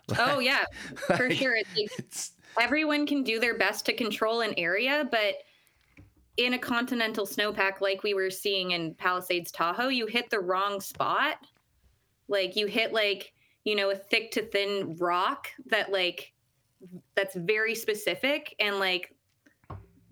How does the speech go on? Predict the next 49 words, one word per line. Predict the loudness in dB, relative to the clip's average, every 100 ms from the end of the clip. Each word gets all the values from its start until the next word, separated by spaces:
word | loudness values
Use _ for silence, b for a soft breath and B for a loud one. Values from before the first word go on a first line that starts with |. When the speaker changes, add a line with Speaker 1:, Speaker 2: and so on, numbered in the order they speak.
| -4
Speaker 2:
it | -2 0
could | -2 0
go, | 0 0 -2 -2
you | 0
know | 0
what | 2 0
I |
mean? | 0 -2 0 -2 0
And | 0 0 -2 -2
no | 0 2
matter | 2 2
how | 2 0
many, | 0 -4 -2
if | -2 2
that | 0 0 -2
bomb | 0 0 0
doesn't | -2 -2 -4
land | -2 0 0
in | 0
the | -2 -2
exact | 0 2 2 0
right | -2 -2
place, | -4 -2 0 -4 -10 -14 B B -2
or | 0
that | 2 0 -4 _ _ -6
patroller | -4 -2 -2 0 0
doesn't | -2 -2 -6
ski | -4 -4
cut | 0 0
it | 0
in | 0 0
the | -2 -2
exact | 0 0 0
right | -2 -2
place, | -2 -2 -2
it's | 0
not | 0 0
gonna | -2 0
go. | 0 0
Like, | 0 -2 -2
it's | 0
absolutely | 2 2 0 0 0
not | 0 0 0
Palisades' | 0 0 0 -2 -2 -2 -2
fault | 0 0 0
at | 0
all. | 2 0 0
It's, | -2 0
like, | 0 -2 -6